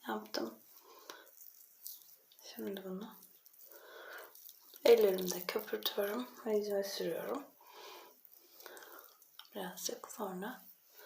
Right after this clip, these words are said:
yıkıyorum. Yüzümü yıkadım.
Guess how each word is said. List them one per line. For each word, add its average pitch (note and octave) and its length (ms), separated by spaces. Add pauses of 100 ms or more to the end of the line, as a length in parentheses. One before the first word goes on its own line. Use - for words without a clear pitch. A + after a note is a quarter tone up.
(420)
yıkıyorum. F3+ 540 (3500)
Yüzümü A3 380
yıkadım. G#3+ 560